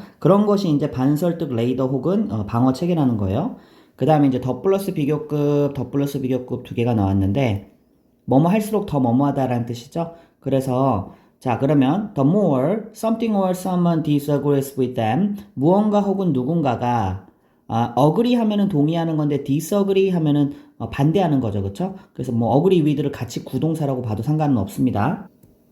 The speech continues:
음, 어쨌든 그들과 뭔가 의견이 다르면 다를수록 the less likely they are to listen. 자, 이거는 원래 be likely to, 어, 어, 이 구문인데 원래 문장을 써줄게요. They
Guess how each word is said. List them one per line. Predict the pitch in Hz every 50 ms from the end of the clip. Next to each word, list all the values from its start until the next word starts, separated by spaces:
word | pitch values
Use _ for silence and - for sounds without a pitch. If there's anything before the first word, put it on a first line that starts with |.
| _ _ _ _ _ _ - _ -
음, | 151 135 107 98
어쨌든 | - 147 156 208 208 208 - 170 180 220 233 - - - - -
그들과 | - 170 170 208 208 208 208 202 196 196 196 190 180
뭔가 | 160 156 165 170 170 175
의견이 | - 151 160 180 175 175 190 185 180 170
다르면 | 175 - - 120 135 165 202 240 254 247 233
다를수록 | - 120 113 120 127 - - 110 101 101 101 104 101 - - _ _ _ _ _ _ _ _ _ _
the | - 139 147
less | 175 208 240 - 214
likely | 196 185 185 185 - 196 180 175 165 -
they | 147 139 143
are | 147 147 143 135
to | - - 151
listen. | 131 127 139 135 - - 110 101 101 - - - _
자, | - - 110 -
이거는 | 127 147 147 220 233 226 196
원래 | 151 139 127 - 160 -
be | - 165
likely | 190 175 147 131 139 - - 196 196 196 196
to, | 196 - 208 196 190 190 190 180 175 180 185 -
어, | 131 131 131 -
어, | 127 123 120 117 113 113 - - - _ -
이 | 139 151 160 151 143 147
구문인데 | - 147 151 156 151 131 120 135 143 123 101 95 - - - _ _ _ _
원래 | 107 123 156 190
문장을 | 190 175 160 147 143 139 135
써줄게요. | 135 160 156 156 151 - - 123 113 113 123 147 175 208 220 - - _ _ _ _ _ _ _
They | 131 127 127 131 139 147 165 175 180 190 180 -